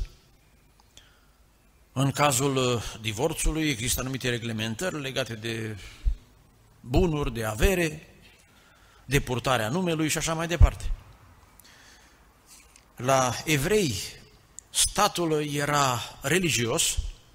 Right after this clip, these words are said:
și se împleteau mult mai bine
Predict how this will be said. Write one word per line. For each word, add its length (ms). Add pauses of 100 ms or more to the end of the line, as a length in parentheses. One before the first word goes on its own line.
(1400)
și 160
se 220
împleteau 800 (520)
mult 340
mai 300
bine 420